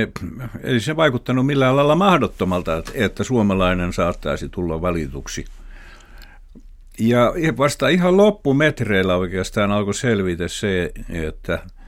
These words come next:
tässä tulee, ö, o-, olemaan vaikea paikka.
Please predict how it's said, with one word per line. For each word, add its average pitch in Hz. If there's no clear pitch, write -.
tässä 98
tulee, 92
ö, 92
o-, 95
olemaan 92
vaikea 95
paikka. -